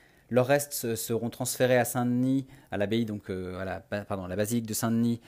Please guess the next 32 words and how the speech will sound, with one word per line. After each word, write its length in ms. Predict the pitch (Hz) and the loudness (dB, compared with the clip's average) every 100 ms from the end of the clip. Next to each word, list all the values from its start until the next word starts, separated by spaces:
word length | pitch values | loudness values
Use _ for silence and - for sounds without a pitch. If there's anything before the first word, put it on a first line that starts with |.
| - - _ | -20 -20 _
quand 140 | - 117 | -2 0
Louis 240 | 113 117 | 2 0
dix-huit, 440 | 110 107 113 110 | -2 -4 -4 -4
le 140 | 98 92 | -6 -6
frère 220 | - 107 | -2 -2
de 60 | 98 | 0
Louis 160 | 101 | -4
seize, 300 | - 110 101 | -2 0 0
va 120 | 98 | -4
monter 240 | 90 98 92 | -6 -6 -8
sur 160 | - | -6
le 80 | 90 | -8
trône, 320 | 87 - 143 | -8 -4 -2
hein, 80 | 110 | -2
sous 100 | - | -2
la 80 | 95 | -2
Restauration 640 | 95 - 98 98 - 139 | -2 -2 0 0 0 -2
en 60 | 131 | -2
dix-huit 240 | 95 98 | -4 -6
cent 180 | 101 107 | -6 -6
quinze. 320 | - 131 180 - _ _ _ - - - | -2 -2 -2 -8 _ _ _ -20 -20 -6
Et 80 | 120 | -4
puis 220 | - 131 | 0 6
en 80 | 135 | 6
lieu 140 | 117 131 | 8 6
et 60 | |
place 240 | 127 135 123 | 6 6 4
du 80 | 120 | 2
cimetière 320 | 127 113 117 | 0 2 4
de 60 | |
la 80 | 110 | 6
Madeleine, 540 | 110 104 110 127 135 | 6 6 6 6 2